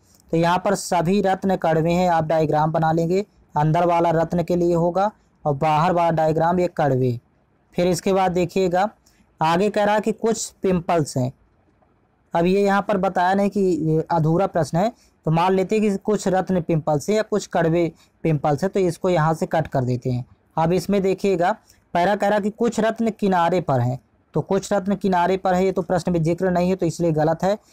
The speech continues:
और दूसरा कुछ सफ़ेद रत्न है, ये हो सकता है क्योंकि रत्न सफ़ेद होते हैं, तो ये विकल्प सेकंड, सॉरी निष्कर्ष सेकंड,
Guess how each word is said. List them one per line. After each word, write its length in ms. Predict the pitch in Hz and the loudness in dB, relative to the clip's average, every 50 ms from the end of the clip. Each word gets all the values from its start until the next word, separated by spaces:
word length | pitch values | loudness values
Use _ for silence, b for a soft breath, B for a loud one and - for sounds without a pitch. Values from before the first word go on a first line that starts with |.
| b b b - | b b b -2
और 80 | 151 | 0
दूसरा 360 | 151 170 170 165 170 202 214 208 | 0 2 0 0 0 -2 -2 -2
कुछ 240 | - - 220 220 202 | -2 -2 -2 -2 -2
सफ़ेद 460 | - - 196 180 - 185 185 190 175 | -2 -4 -4 -2 0 0 0 0 2
रत्न 240 | 170 160 156 - 156 | 0 0 0 0 0
है, 180 | 160 190 233 247 b b b b - | 0 0 -2 -4 b b b b -2
ये 140 | 156 170 185 | 0 2 2
हो 180 | 175 175 196 190 | 2 2 2 0
सकता 300 | 190 - 160 143 - 175 | 0 -2 -2 -2 0 -2
है 80 | 180 175 | -2 0
क्योंकि 180 | 175 185 165 180 | 0 -2 -2 0
रत्न 280 | 180 180 - 180 175 160 | -2 -2 -2 -2 -4 -2
सफ़ेद 360 | - 165 147 165 165 170 147 | -2 -2 0 0 0 0 2
होते 240 | 143 139 139 151 160 | 0 0 0 0 -2
हैं, 80 | 185 | 0
तो 100 | 185 208 | 0 0
ये 120 | 190 170 160 | -2 0 0
विकल्प 340 | 151 151 - - 170 175 170 | -2 -2 -2 -2 -2 -2 -2
सेकंड, 420 | - - 165 147 - 143 131 123 127 b b b b b b | -4 -4 -4 -2 0 0 -2 -2 -4 b b b b b b
सॉरी 220 | - - 175 156 147 | -4 -2 0 2 2
निष्कर्ष 380 | 156 160 156 - - 185 165 | 2 0 0 -2 -2 -2 -2
सेकंड, 380 | - - 170 165 147 127 117 | -2 -2 -2 0 0 -2 -2